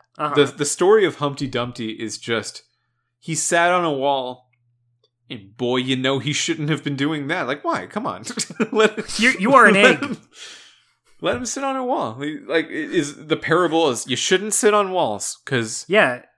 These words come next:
Speaker 2: you could
Speaker 1: It,
Speaker 2: fall
Speaker 1: the,
Speaker 2: off.
Speaker 1: the moral is literally fuck around and find out.
Speaker 2: The, it's, it's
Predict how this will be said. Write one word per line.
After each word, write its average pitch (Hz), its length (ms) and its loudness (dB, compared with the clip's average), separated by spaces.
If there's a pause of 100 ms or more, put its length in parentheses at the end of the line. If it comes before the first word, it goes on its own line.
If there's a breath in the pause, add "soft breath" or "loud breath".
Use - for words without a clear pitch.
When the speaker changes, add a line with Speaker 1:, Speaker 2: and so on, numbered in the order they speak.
Speaker 2:
you 123 100 -6
could 131 140 -4
Speaker 1:
It, 185 100 6
Speaker 2:
fall 135 220 4
Speaker 1:
the, 104 60 6
Speaker 2:
off. 320 340 -2
Speaker 1:
the 170 140 0
moral 214 420 8
is 190 160 -2
literally 190 420 0
fuck 185 280 2
around 165 300 2
and 143 160 -8
find 151 240 -2
out. 139 300 -6 (960 soft breath)
Speaker 2:
The, - 320 -6 (960)
it's, - 440 -6
it's 190 200 -8